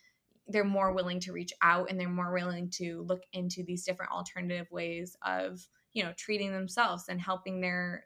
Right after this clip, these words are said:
their mental well-being and just their overall body's well-being, uh, physically, mentally, emotionally, spiritually. There's so many different ways that we can define well-being, but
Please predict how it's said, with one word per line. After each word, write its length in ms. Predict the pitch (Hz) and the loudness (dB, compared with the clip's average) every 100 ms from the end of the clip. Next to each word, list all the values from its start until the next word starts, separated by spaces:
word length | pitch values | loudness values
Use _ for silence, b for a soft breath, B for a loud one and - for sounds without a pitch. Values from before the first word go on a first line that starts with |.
| - | -4
their 100 | 180 | -2
mental 320 | 175 180 190 | -2 -4 -2
well-being 340 | 190 180 180 180 | 0 0 0 -2
and 80 | |
just 160 | 180 214 | -2 -2
their 160 | 269 - | -2 0
overall 340 | 185 190 190 | 2 4 2
body's 580 | 180 175 170 175 175 - - | 2 2 2 -2 -4 -6 0
well-being, 720 | 175 175 170 175 202 247 254 B B B | 0 0 -4 -4 -2 -2 -4 B B B
uh, 180 | 180 170 - | 2 2 0
physically, 640 | 180 180 208 254 247 254 226 | -2 -2 -2 0 4 4 4
mentally, 500 | 180 180 208 208 208 | 2 -2 -2 0 0
emotionally, 640 | 180 175 175 196 196 196 | 0 -2 -4 -4 -2 -4
spiritually. 680 | 190 175 180 185 208 202 202 | -4 0 0 0 -2 0 0
There's 260 | 190 180 - | 2 0 0
so 80 | |
many 160 | 180 180 | 0 0
different 300 | 180 185 170 | -2 -4 -4
ways 220 | 175 175 | -2 -2
that 120 | 175 | -2
we 100 | 180 | -4
can 120 | 180 190 | -6 -8
define 400 | 185 180 180 185 | -2 -2 0 -2
well-being, 500 | 196 208 220 226 214 | -2 0 0 0 0
but 140 | 175 | -2